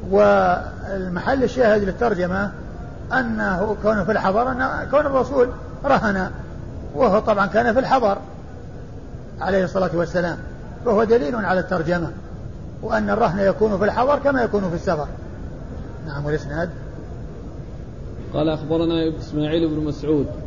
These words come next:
Speaker 1: إسماعيل بن مسعود أبو مسعود البصري، ثقة، أخرج حديثه النسائي وحده.
Speaker 2: عن خالد.
Speaker 1: عن خالد بن الحارث البصري، ثقة، أخرج له أصحاب كتب الستة.
Speaker 2: عن هشام.
Speaker 1: عن هشام بن أبي عبد الله الدستوائي،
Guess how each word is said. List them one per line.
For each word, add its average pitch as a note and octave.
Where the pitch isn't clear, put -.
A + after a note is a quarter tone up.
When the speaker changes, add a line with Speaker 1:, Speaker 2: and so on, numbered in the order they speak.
Speaker 1:
إسماعيل F#3+
بن G3+
مسعود F#3
أبو F3
مسعود F3
البصري، E3
ثقة، F3
أخرج F#3
حديثه F3+
النسائي F3+
وحده. D3
Speaker 2:
عن C3+
خالد. C#3
Speaker 1:
عن E3+
خالد G3+
بن G3
الحارث E3+
البصري، E3+
ثقة، F#3+
أخرج F#3+
له F#3+
أصحاب F3+
كتب F3
الستة. E3+
Speaker 2:
عن C3+
هشام. C#3
Speaker 1:
عن F3+
هشام F#3+
بن F#3
أبي F#3
عبد E3
الله F#3+
الدستوائي، F3